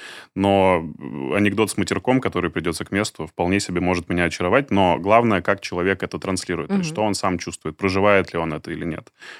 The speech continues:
Speaker 1: Потому что часто, ну, у мужчин тоже такая есть, э, проблема, когда ты вроде начинаешь с кем-то общаться, встречаться, потом понимаешь: У,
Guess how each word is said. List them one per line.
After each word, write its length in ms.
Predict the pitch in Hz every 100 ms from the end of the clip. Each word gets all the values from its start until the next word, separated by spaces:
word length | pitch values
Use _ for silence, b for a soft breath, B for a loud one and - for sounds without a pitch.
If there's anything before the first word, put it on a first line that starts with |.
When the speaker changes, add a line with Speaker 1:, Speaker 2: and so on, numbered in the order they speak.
| B
Speaker 1:
Потому 180 | 90 90
что 180 | - 87
часто, 760 | 95 104 - 90 85 82 76 82
ну, 240 | 92 78
у 40 | 82
мужчин 520 | 90 90 120 120 90
тоже 200 | 90 85
такая 280 | 80 - 78
есть, 380 | 80 - - -
э, 240 | 78 78 76
проблема, 400 | 85 87 107 87
когда 260 | 82 82 80
ты 140 | 82
вроде 220 | 82 80
начинаешь 340 | 82 - 85 85
с 40 |
кем-то 260 | - 82 82
общаться, 300 | - 85 -
встречаться, 440 | - 85 117 -
потом 180 | - 85
понимаешь: 300 | 85 85 -
У, 380 | 101 107 110 110